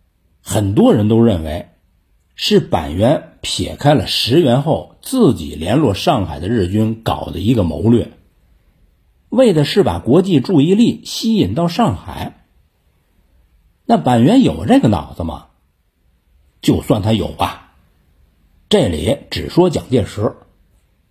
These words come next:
一下一上的他，面对日本人的纠缠，决定以不变应万变。这个万变是日本人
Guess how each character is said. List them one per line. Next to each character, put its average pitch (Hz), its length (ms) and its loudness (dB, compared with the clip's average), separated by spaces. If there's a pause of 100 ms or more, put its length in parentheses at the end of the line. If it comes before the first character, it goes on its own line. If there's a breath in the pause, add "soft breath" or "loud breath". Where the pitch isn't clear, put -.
(320)
一 214 240 2
下 214 280 0
一 147 220 2
上 269 240 2
的 82 80 -6
他， - 380 -12 (280)
面 143 320 2
对 120 200 2
日 208 240 0
本 - 160 -6
人 107 120 0
的 113 100 -2
纠 160 200 2
缠， 110 400 -6 (220)
决 120 260 2
定 147 300 0
以 73 180 -8
不 120 340 -4
变 180 360 0
应 143 240 2
万 156 320 0
变。 87 240 -10 (1400)
这 208 160 2
个 95 120 0
万 98 360 2
变 87 320 -4 (320)
是 107 220 -4
日 165 220 2
本 69 200 -6
人 101 260 -2